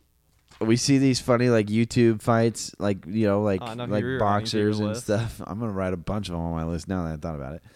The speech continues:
Speaker 1: Um, but
Speaker 2: Yeah, everyone's trying to clout chase.
Speaker 1: yeah, so it's, uh,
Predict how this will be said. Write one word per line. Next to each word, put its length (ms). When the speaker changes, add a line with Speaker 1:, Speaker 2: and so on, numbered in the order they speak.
Speaker 1:
Um, 560
but 380
Speaker 2:
Yeah, 180
everyone's 340
trying 180
to 80
clout 380
chase. 480
Speaker 1:
yeah, 320
so 360
it's, 280
uh, 380